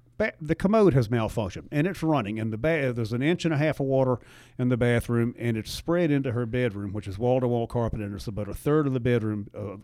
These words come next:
carpet and pad is soaked. Turn the, the valve off, stop the leak. Got to looking around, looked at the commode, figured out what was wrong with it. We gotta get the water up, so we go over to twelve,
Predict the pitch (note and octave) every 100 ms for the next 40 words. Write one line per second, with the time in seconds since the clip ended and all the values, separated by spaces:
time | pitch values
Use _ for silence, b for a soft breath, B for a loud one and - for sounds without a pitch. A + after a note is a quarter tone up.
0 | - B2+ A#2+ A#2 G#2 G2+ A2+ F#2+ F#2 -
1 | F#2 - B B B B B B B -
2 | C#3+ F#3 E3 - _ D3 C#3 C3+ A#2+ G#2+
3 | G#2 G#2+ - - - B2+ C3 B2+ A2+ G2+
4 | - - b b b b b b _ -
5 | - - C#3 D#3 D3+ D#3+ D#3+ C#3+ B2 B2
6 | A#2+ A#2+ - - _ - A2 C3+ E3+ -
7 | - C3+ B2 A#2+ A#2+ - D3 D#3 D#3 D3+
8 | C#3 C#3+ A#2+ A#2+ A2+ A2 A2 - B B
9 | B B2 D3 F#3 F3+ E3+ E3+ F3 C3 A#2
10 | - - A#2+ A#2+ F3 F#3 E3 C#3 - G3
11 | C#3 A2 A#2+